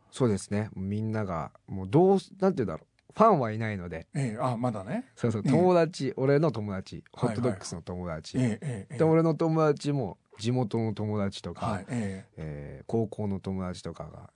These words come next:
Speaker 1: が集まるから、
Speaker 2: ええ。
Speaker 1: みんなが同窓会みたいになっちゃうわけです。
Speaker 2: ああ。
Speaker 1: で、普通に俺も楽しい。で、
Speaker 2: ああ。
Speaker 1: 歌う時歌うみたいな。
Speaker 2: ええ、ええ、ええ。
Speaker 1: で、酔っ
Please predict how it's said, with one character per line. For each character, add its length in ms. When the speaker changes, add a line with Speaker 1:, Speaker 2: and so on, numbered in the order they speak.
Speaker 1:
が 140
集 120
ま 120
る 120
か 240
ら、 180
Speaker 2:
え 340
え。 60
Speaker 1:
み 80
ん 80
な 80
が 100
同 320
窓 240
会 180
み 100
た 80
い 40
に 60
な 80
っ 40
ち 140
ゃ 40
う 40
わ 60
け 100
で 60
す。 80
Speaker 2:
あ 300
あ。 20
Speaker 1:
で、 100
普 100
通 200
に 80
俺 200
も 120
楽 300
し 320
い。 40
で、 60
Speaker 2:
あ 40
あ。 60
Speaker 1:
歌 260
う 60
時 240
歌 300
う 80
み 80
た 80
い 40
な。 120
Speaker 2:
え 80
え、 20
え 560
え、 260
え 40
え。 80
Speaker 1:
で、 40
酔 140
っ 60